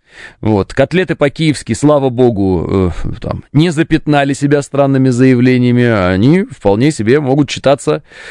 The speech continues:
э, нашими котлетами, которые мы можем с полным правом есть, поскольку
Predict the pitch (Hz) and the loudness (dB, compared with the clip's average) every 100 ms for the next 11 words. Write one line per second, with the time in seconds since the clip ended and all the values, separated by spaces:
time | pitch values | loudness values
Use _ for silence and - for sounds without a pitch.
0 | - - - 110 104 135 160 160 139 131 | -20 -10 -2 0 2 0 0 0 0 0
1 | 110 110 117 131 135 143 - - - 123 | -2 -2 -2 0 0 -2 -4 -6 0 0
2 | 123 113 123 120 117 107 - 147 151 143 | 2 2 2 2 0 -4 -4 -2 0 0
3 | 131 131 131 117 110 104 147 147 - 139 | 0 0 0 0 -4 0 0 -2 -4 -6
4 | - 147 156 - 185 | -2 -2 0 2 0